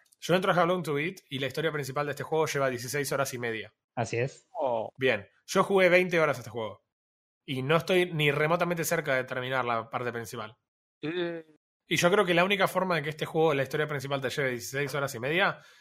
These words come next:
Speaker 1: es que vos bloquees todo tu conocimiento de haber jugado un juego survival antes
Speaker 2: Claro.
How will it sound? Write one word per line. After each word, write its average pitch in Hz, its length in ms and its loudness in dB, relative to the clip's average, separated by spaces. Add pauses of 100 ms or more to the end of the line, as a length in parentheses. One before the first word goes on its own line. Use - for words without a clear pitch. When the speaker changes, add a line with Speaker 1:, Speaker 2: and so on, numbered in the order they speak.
(100)
Speaker 1:
es 147 140 0
que 147 120 2
vos 156 380 4 (320)
bloquees 151 640 4
todo 170 240 0
tu 147 140 -4
conocimiento 151 920 0
de 139 140 0
haber 147 160 0
jugado 143 300 2
un 143 100 -2
juego 151 200 2
survival 135 460 2
antes 170 560 2 (240)
Speaker 2:
Claro. 123 260 4